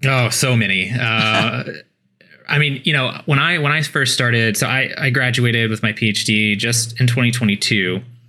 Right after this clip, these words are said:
And when I first started doing work on morbid curiosity during my P H D, nobody was doing that. I mean, nobody was, was publishing on it.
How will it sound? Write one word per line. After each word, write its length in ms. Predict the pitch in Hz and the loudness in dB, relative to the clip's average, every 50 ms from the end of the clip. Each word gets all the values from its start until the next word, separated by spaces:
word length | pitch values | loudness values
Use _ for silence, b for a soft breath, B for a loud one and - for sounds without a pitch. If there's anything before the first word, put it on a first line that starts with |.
| b b b b b b b b b | b b b b b b b b b
And 540 | 107 107 113 117 113 110 107 98 104 - - - - - _ _ _ _ - - - | -2 0 0 0 0 0 0 -2 -4 -6 -10 -12 -20 -20 _ _ _ _ -20 -8 -2
when 100 | - 117 | 0 0
I 140 | 117 123 139 | 2 2 0
first 240 | 131 - 147 135 - | 0 -2 -2 -2 -2
started 240 | 139 131 123 117 110 | 0 0 0 0 2
doing 200 | 117 110 107 107 | 2 2 2 2
work 200 | 107 107 110 110 | 0 0 0 0
on 80 | 104 | 0
morbid 260 | 101 101 98 104 98 - | 0 0 0 -2 -2 -2
curiosity 480 | - 107 98 101 101 98 - - 110 | -2 0 0 0 0 -2 -2 -2 -2
during 220 | 98 107 95 92 98 | 0 0 0 0 0
my 140 | 92 95 | 0 -2
P 200 | - - - 101 | -2 -4 -4 -4
H 180 | 95 - - - | -2 -2 -2 -2
D, 360 | - 101 95 92 95 110 - b b b b b b b b b b _ - | 0 0 2 2 0 -2 -6 b b b b b b b b b b _ -2
nobody 400 | 110 127 139 160 151 156 139 127 | 0 2 2 2 2 0 0 2
was 160 | 123 117 - | 0 0 2
doing 280 | - 117 110 104 98 - | 0 0 0 0 0 -2
that. 240 | 67 67 - - - | -4 -4 -4 -2 0
I 20 | |
mean, 160 | 117 117 110 | 2 2 2
nobody 340 | 113 117 117 117 123 120 117 | 2 2 2 2 2 2 2
was, 440 | 107 110 110 104 101 104 - - - 92 | 2 0 0 0 0 -2 -4 -6 -6 -4
was 180 | 101 113 107 - | -4 -2 -2 -2
publishing 480 | - - 127 123 131 120 - 135 123 | -2 -2 0 2 2 2 2 2 2
on 160 | 120 120 120 120 | 2 2 2 2
it. 360 | 117 117 113 110 110 - | 2 2 2 0 0 -4